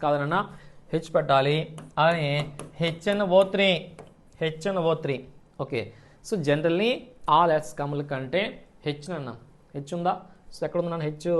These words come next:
హైడ్రోజన్. అంతే, క్లోరిన్ కాదు. అలాగనే అన్ని ఆమ్లాలు హెచ్ ఉండాలని రూల్ లేదు. For example తెలుసు మీకు, సీఓ టూ అనేది ఆమ్లమే,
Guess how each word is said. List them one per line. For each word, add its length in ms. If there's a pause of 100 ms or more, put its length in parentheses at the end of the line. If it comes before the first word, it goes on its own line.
(340)
హైడ్రోజన్. 600 (200)
అంతే, 240 (840)
క్లోరిన్ 380
కాదు. 200
అలాగనే 280 (580)
అన్ని 260
ఆమ్లాలు 260
హెచ్ 220
ఉండాలని 240
రూల్ 140 (100)
లేదు. 180 (320)
For 120
example 260
తెలుసు 220
మీకు, 220 (480)
సీఓ 420
టూ 100
అనేది 320 (580)
ఆమ్లమే, 440